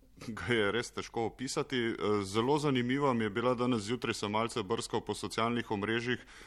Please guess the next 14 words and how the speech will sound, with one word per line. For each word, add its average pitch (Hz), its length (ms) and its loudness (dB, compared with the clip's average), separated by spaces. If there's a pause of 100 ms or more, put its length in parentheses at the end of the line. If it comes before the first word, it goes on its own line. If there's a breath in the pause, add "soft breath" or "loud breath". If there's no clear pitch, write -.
(280 loud breath)
in 107 180 0
najdem 110 360 2
sliko 113 540 2
na, 101 420 6
mm, 80 720 -4 (600 soft breath)
Facebook 110 500 0
strani 104 680 4 (320)
Akademije 98 840 0 (360)
Uroša 104 440 -2
Zormana. 113 520 0 (640 soft breath)
Uroš, 110 460 0
eh, 95 180 0
sedi, 113 580 0
eh, 104 480 0